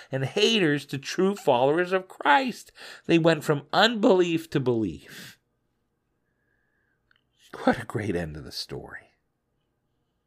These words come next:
And I just want to ask, where are you? Are you a believer?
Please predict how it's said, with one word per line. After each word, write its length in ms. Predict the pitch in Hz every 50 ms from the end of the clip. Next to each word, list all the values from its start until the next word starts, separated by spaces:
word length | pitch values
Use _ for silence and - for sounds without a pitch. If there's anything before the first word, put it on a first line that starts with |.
| _ _ _ _ _ _ _ _ _ _ _ _ _ _ -
And 100 | 120 131
I 80 | 202 302
just 160 | 320 - -
want 120 | 151 135 123
to 60 | 107
ask, 280 | 110 117 110 - -
where 200 | 110 107 98 92 90
are 80 | 87
you? 320 | 80 76 69 64 - - - _ _ _ _ _ _ _ _ _ _ _ _ _ _ _ _ _ _ _ _ _ _ _ _ _ _ _ _ _ _ _ _ _ - - _ - - - - - _ -
Are 60 | -
you 200 | 151 226 302 339
a 20 | 285
believer? 640 | 220 180 185 190 190 190 175 180 170 175 156